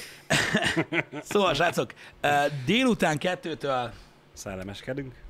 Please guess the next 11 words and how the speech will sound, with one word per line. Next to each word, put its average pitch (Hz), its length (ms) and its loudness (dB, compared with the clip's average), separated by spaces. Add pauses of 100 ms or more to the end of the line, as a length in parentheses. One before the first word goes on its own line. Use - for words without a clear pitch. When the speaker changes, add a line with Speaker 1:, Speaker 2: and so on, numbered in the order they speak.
(760)
Speaker 2:
Szellemeskedtek? 107 760 -8 (280)
Speaker 1:
Ah, 95 180 -12
igen. 95 140 -14 (2250)
Kösz 160 220 2
kívánatra. 101 560 -8 (320)
Igen. 120 160 -16 (520)
Kijött 214 220 -2
valami 165 240 -4
frissítés, 139 800 -8
Jani 175 220 4
szerint 123 440 0